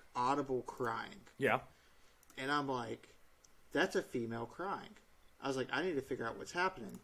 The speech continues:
Speaker 1: But I'm smart enough, so I'm like, "I'm not gonna go find that female just in case it's that type of thing."
Speaker 2: Yeah.
Speaker 1: You know? So I went and found a female first class, and we found the female, and I sent the female in there,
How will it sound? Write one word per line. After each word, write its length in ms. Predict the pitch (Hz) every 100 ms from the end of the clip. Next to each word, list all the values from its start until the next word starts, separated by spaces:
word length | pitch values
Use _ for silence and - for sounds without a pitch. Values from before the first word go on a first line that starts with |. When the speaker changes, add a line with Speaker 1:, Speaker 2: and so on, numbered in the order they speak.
| - - - 135
Speaker 1:
But 140 | 151
I'm 100 | 190
smart 480 | 196 147 117 143 - -
enough, 440 | 131 113 139 - - - -
so 160 | 151
I'm 120 | 139
like, 300 | 135 120 - -
"I'm 320 | 131 180 196
not 180 | 139 123
gonna 180 | 120 117
go 140 | 113
find 320 | 101 120 113
that 160 | 113 -
female 460 | 139 139 120 107 104
just 280 | 123 117
in 80 | 123
case 320 | - 127 127
it's 380 | 123 - - - - -
that 240 | 127 131
type 240 | 147 123 127
of 100 | -
thing." 360 | 127 135 151 - - - - -
Speaker 2:
Yeah. 260 | 113 104 95
Speaker 1:
You 60 |
know? 300 | 143 147 151 - - - - - - - - - - - - -
So 180 | - 139
I 40 |
went 280 | 131 160 175
and 100 | 131
found 320 | 127 139 139 123
a 40 |
female 360 | - 143 123 110
first 340 | 165 190 -
class, 380 | 131 120 113 110 -
and 220 | 117 110
we 240 | 123 180
found 360 | 185 143 127 120
the 60 | 113
female, 640 | - 117 113 110 107 117 - - -
and 160 | 127 123
I 40 |
sent 240 | 117 131 120
the 60 |
female 440 | - 143 131 123 120
in 140 | 117
there, 340 | 110 110 113